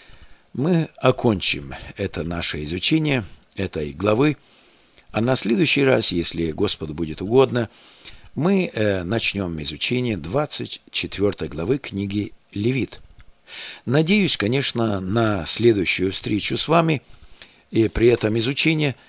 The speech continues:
и надеюсь также, что вы, слушатели, присоединитесь к этой библейской лекции в следующем уроке. А пока, пока желаю вам, конечно, самого прекрасного и Божьих благословений.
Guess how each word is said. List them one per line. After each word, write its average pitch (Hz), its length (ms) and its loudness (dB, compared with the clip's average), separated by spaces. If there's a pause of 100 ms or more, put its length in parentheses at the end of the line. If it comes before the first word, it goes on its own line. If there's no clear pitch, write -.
(320)
и 123 80 2
надеюсь 101 440 0
также, 101 400 -2 (220)
что - 320 0
вы, 117 400 2
слушатели, 117 520 0
присоединитесь 92 1080 -4 (340)
к - 80 -6
этой 87 400 -4 (100)
библейской 92 560 -2
лекции 90 400 -2
в - 80 -8
следующем 82 720 -2 (260)
уроке. 107 480 2 (960)
А 82 120 -10
пока, 95 400 -8 (560)
пока 85 260 -6
желаю 80 340 -6
вам, 76 140 -10
конечно, 107 480 -4
самого 73 520 -6
прекрасного 117 680 -2 (500)
и 165 160 0
Божьих 101 680 -2
благословений. 95 920 -2